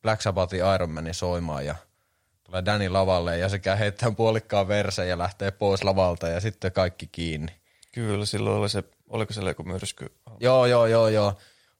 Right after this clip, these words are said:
Speaker 1: Ähm, mikään ei siis mennyt rikki, että Flow hoiti tosi hyvin sen homman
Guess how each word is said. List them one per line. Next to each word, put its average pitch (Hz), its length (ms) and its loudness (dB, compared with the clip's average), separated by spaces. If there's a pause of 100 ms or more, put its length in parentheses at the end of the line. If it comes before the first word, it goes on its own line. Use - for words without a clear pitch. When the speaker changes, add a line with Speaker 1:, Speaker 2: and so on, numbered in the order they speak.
(100)
Speaker 1:
Ähm, 110 440 2 (1500)
mikään 135 480 2
ei 117 180 2
siis 101 200 0
mennyt 110 220 2
rikki, 123 460 -2
että 98 180 0
Flow 131 340 4
hoiti 101 220 0
tosi 110 300 0
hyvin 120 260 2
sen 87 180 0
homman 90 460 0